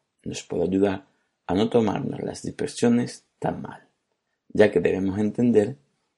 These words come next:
que forma parte de esa transición hacia esa calma mental. Comenzamos. Uno. Elige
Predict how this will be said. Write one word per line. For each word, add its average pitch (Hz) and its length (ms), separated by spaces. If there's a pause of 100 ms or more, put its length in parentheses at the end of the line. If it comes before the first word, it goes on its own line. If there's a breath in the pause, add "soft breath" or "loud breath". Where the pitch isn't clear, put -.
(140)
que 98 140
forma 98 420
parte - 500 (280)
de 95 240
esa - 280
transición 131 760 (500)
hacia 85 400
esa - 480
calma 87 300
mental. - 440 (1300)
Comenzamos. - 800 (1500)
Uno. - 420 (880)
Elige 98 560